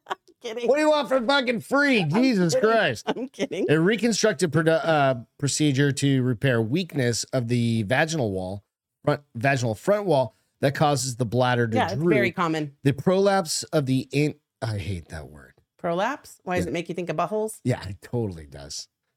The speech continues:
Speaker 2: Prolapse of the anterior wall occurs when too much pressure. I, I, we just need to get,
Speaker 1: So
Speaker 2: I need to get to the point where the
Speaker 1: the,
Speaker 2: fucking
Speaker 1: you damage your wall.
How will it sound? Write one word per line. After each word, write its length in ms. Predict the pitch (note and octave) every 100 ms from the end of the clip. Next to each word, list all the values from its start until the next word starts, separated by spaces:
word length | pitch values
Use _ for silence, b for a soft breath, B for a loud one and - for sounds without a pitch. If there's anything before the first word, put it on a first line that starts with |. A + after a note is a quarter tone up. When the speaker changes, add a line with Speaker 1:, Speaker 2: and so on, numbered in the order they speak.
| -
Speaker 2:
Prolapse 340 | E3 F3 C#3+
of 80 | D3+
the 180 | C#3 C#3 D3
anterior 600 | E3+ - G#3+ A#3 A3 D3
wall 360 | A#2+ A2+ A2+
occurs 400 | A#2+ - C#3 C#3+
when 200 | C3+ C#3
too 200 | A#2+ -
much 260 | F#3+ F3+ D3
pressure. 200 | D#3+ D3 -
I, 80 |
I, 260 | B2+ B2 B2
we 120 | B2
just 160 | B2+ A#2+
need 80 | C#3
to 60 |
get, 180 | A#2+ A#2+
Speaker 1:
So 400 | - C#4 C4+ C4+ B3+
Speaker 2:
I 100 | E3+
need 200 | G#3 A#3
to 40 |
get 220 | B3 C4 -
to 80 |
the 100 | F#3+
point 440 | D#3+ - A3 A3 G3
where 180 | F#3+ F#3
the 240 | D#3 D3 -
Speaker 1:
the, 60 |
Speaker 2:
fucking 300 | D4 D4 G3 F3
Speaker 1:
you 100 | C#4+
damage 400 | D4 D#4 D#4+ A3+
your 120 | A3+
wall. 720 | F3+ G3+ F#3+ D3 C#3 D#3 E3